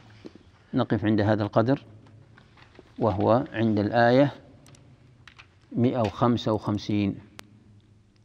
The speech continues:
مائة وخمسة وخمسين: "فبما نقضهم ميثاقهم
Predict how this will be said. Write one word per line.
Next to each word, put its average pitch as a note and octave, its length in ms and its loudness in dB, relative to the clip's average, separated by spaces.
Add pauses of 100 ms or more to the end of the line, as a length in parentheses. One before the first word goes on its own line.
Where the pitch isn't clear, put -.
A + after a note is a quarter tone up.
(120)
مائة B2 200 -2
وخمسة A#2 400 -4
وخمسين: F#2+ 480 -10 (680)
"فبما A2+ 520 2
نقضهم B2 760 2 (140)
ميثاقهم G2 760 0